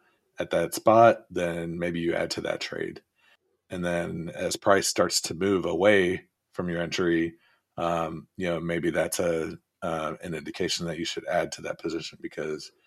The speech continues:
you've got into the position, you've seen some buying, you've hit that, and then you now have price moving in your favor. And so now you're thinking, "Okay, well, this is, you know,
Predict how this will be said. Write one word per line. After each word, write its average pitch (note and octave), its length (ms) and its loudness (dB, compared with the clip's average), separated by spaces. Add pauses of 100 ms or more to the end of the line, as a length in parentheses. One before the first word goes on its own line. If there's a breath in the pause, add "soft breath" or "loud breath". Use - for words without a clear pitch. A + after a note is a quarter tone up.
(600 soft breath)
you've E2+ 120 -10
got F#2+ 180 6
into F#2+ 260 2
the F2+ 80 0
position, E2+ 880 -2
you've D#2 140 -8
seen G2 240 -2
some F2+ 180 0
buying, F2 500 -2
you've D#2+ 160 -8
hit F#2 200 -6
that, E2+ 460 2 (100)
and F2 140 -6
then E2+ 120 -4
you E2 160 -2
now E2+ 360 -2
have - 300 -4
price F2+ 340 2
moving E2 340 -2
in D#2+ 80 -6
your D#2 100 -6
favor. E2 560 0 (540)
And D#2+ 100 -10
so F2 120 -6
now E2+ 180 -6
you're E2 240 -4
thinking, D#2+ 400 -10
"Okay, F2+ 260 -2
well, E2 180 0
this - 280 -6
is, D#2 460 -10
you D2+ 80 -14
know, D2+ 260 -10